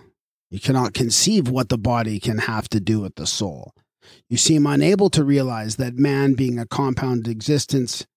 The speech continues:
the several constituents act and react upon each other, and yet it is the unavoidable condition of all combinations. If we take an extreme case as of a man who daily gets drunk,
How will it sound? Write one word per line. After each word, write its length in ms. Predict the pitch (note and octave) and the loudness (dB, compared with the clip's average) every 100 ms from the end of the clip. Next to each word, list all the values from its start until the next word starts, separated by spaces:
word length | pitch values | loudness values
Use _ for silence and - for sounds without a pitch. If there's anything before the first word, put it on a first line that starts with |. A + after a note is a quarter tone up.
| _ _ _ _ _ | _ _ _ _ _
the 80 | - | -2
several 540 | - E3 C#3+ C3 B2 A2+ | 0 2 2 0 -2 -4
constituents 840 | - A2+ - D3 D3 C3 A#2 - | -6 -2 0 2 4 2 2 -2
act 340 | C#3 C3 C3 C3+ | -2 -2 -2 -2
and 180 | A#2 B2+ | 0 2
react 440 | D3+ C3+ C3+ A#2+ | 2 2 -2 -4
upon 340 | A#2 B2+ A#2+ | -2 -2 0
each 180 | A#2+ G#2+ | 0 2
other, 360 | D3 C#3 C3 B2 _ _ _ _ | 2 2 0 -4 _ _ _ _
and 180 | - B2+ | 0 4
yet 380 | D3 C#3 A#2+ B2+ | 4 2 0 0
it 100 | A#2 | 0
is 140 | G#2+ | 0
the 160 | A#2 A#2+ | -4 2
unavoidable 640 | C#3+ C3 B2+ C3 A#2 A2+ | 2 4 4 2 0 -2
condition 480 | C3 A#2+ C#3 - A#2 | 0 2 4 2 0
of 100 | A2 | 0
all 200 | C3 A#2+ | -2 0
combinations. 960 | - A#2 G#2 A#2 E3+ F3 G#2+ D2 - - _ _ _ _ _ _ _ _ _ | -2 -2 -2 2 4 4 0 -4 -12 -18 _ _ _ _ _ _ _ _ _
If 120 | - | -6
we 100 | F2+ | -4
take 320 | G2 A#2+ A2 | 0 0 0
an 120 | A2+ G2 | -2 -2
extreme 460 | - - B2+ A#2 | -2 2 2 2
case 460 | - C3 A#2+ B2 - | 0 0 2 2 0
as 280 | A2 G#2 G#2+ | 0 -2 -2
of 160 | G#2 | -2
a 80 | A2+ | 0
man 320 | A2+ A#2+ A#2 | 0 0 2
who 160 | A2+ A2+ | 2 2
daily 480 | A2+ B2+ A2+ A2+ G#2 | 0 0 0 -2 -2
gets 260 | G#2+ F#2+ | -4 -6
drunk, 480 | - C3+ C3 A#2+ - | -2 2 2 0 -6